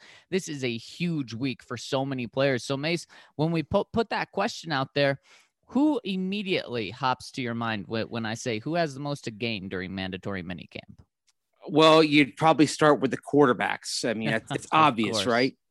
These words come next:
Speaker 2: Yeah. Uh, and you'd say, I-, I'd say probably Drew Lock has more to gain than Teddy Bridgewater this week. And it's not that Teddy couldn't gain anything, but if, if Lock can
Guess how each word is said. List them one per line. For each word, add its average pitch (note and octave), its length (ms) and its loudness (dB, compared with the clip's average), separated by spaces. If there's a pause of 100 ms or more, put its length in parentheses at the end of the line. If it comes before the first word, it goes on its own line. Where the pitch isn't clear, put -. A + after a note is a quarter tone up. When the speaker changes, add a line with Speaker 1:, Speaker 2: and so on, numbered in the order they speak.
Speaker 2:
Yeah. B2+ 280 0 (380)
Uh, A#2+ 260 0 (140)
and B2 380 -2
you'd B2+ 220 0
say, B2 560 4
I-, C3+ 140 -6
I'd B3 160 6
say F4 120 4
probably C#4 240 10
Drew F3+ 320 4
Lock D3+ 320 8
has C3+ 180 -4
more B2+ 220 0
to A#2+ 60 -4
gain A#2 260 -8
than A2 80 -8
Teddy A2 220 -4
Bridgewater G#2 580 -8 (380)
this - 240 0
week. - 320 -6
And C3 360 4 (380)
it's C#3 140 0
not B3+ 140 6
that G#3+ 120 6
Teddy F3 280 4
couldn't C3+ 360 6
gain B2 240 4
anything, G#2 640 2
but A2+ 280 2 (880)
if, F3+ 280 4 (600)
if F3 200 0
Lock A3+ 380 4
can F#3 300 6